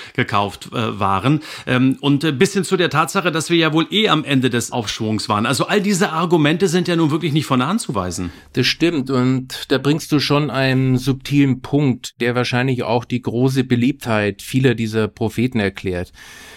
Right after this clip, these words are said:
Speaker 2: Die ökonomischen und manchmal auch gesellschafts- und ordnungspolitischen Szenarien, mit denen diese Leute arbeiten, sind ja nicht völliger Blödsinn, sondern sie sind, äh, immer äußerst, äh, plausibel.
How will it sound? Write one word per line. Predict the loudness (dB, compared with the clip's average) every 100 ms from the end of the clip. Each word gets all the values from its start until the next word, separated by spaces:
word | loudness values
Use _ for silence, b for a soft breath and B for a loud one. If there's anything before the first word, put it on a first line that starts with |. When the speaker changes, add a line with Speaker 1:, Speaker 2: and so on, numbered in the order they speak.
| B B 2
Speaker 2:
Die | 4 4
ökonomischen | 4 2 4 4 4 4 2 2
und | 4
manchmal | 2 2 2 2
auch | 2 2
gesellschafts- | -2 2 2 2 2 2 0 -4
und | -4
ordnungspolitischen | 0 0 0 -2 -2 0 0 0 0 0
Szenarien, | 0 0 2 2 2 2 2
mit | 0 0
denen | 0 0
diese | 0 -2
Leute | 2 2 2 0
arbeiten, | 0 0 0 -2 -2
sind | 0 0
ja | 2 2
nicht | 0 -2
völliger | 0 2 2 2 0
Blödsinn, | 0 0 0 -2 0 2 2 0
sondern | 2 2 2
sie | 0 -2
sind, | 0 2 2 0
äh, | 0 2 2
immer | 4 2 2
äußerst, | 0 0 0 -2 -4 -4
äh, | -2 0
plausibel. | 0 0 2 4 4 4 0